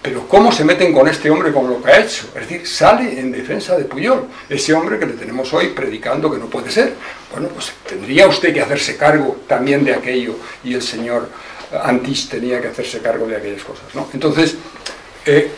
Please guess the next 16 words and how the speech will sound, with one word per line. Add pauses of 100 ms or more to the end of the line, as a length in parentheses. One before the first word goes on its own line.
(140)
¿cómo
se
van
construyendo
estos
elementos? (580)
Es
decir,
esto
no
puedes
hacerlo (280)
sino (160)
que
ir
con,